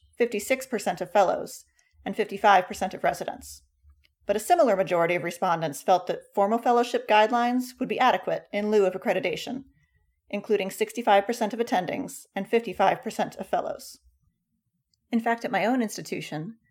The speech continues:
we felt confident that with the superb educational resources and fellowship guidelines published by snac, we will be able to provide an outstanding, expert-endorsed fellowship education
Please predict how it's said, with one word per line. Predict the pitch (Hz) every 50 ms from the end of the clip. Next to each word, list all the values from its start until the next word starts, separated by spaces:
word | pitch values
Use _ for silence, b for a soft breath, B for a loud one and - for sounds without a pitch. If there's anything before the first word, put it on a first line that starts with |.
| _ _ _
we | - 254
felt | 254 - 285 254
confident | 254 - 254 202 226 - 233 214 208 -
that | - 202
with | 190 196
the | - -
superb | - - - _ - 226 220 233 233 -
educational | - 202 - 220 - 220 202 226 - 247 226
resources | 202 202 190 202 - - 190 185 - - 190 180 185
and | - 170 -
fellowship | - 175 170 185 - - - - -
guidelines | 185 175 170 156 - 160 151 147 151 -
published | _ - 180 185 202 190 - -
by | 185 190
snac, | 220 - - 196 156 117 - - - b b b b b b b b b b
we | _ 214 202
will | 208 226
be | 226 226 196
able | 180 185 180
to | 180 -
provide | 214 202 - 180 165 156 147 151 151
an | - 190
outstanding, | 165 160 143 - - - - 175 180 185 180 196 202 202 - -
expert-endorsed | 185 - - _ 226 214 - 233 220 190 160 160 175 - - -
fellowship | - 160 160 165 - - - 180
education | 170 - 180 - - 160 147 - - 147 147 156 160